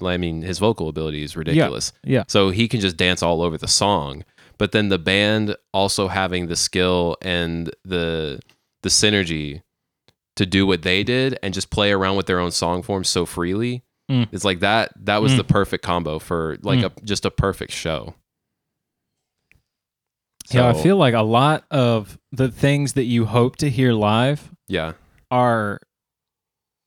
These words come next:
Speaker 2: something familiar done differently.
Speaker 1: Yeah.
Speaker 2: Like, a track that you know,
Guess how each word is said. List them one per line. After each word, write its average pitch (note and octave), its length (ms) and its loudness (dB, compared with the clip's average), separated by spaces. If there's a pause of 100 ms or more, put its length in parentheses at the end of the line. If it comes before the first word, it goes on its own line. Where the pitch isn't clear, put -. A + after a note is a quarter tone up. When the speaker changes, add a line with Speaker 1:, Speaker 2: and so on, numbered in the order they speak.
(140)
Speaker 2:
something D#3 640 2
familiar F#3 760 2 (500)
done B2 360 2
differently. D3 600 -2 (160)
Speaker 1:
Yeah. E2+ 240 -2 (400)
Speaker 2:
Like, A#2 300 2 (320)
a B2+ 100 2
track C#3 460 0
that D3+ 100 4
you C3 220 4
know, D3 580 4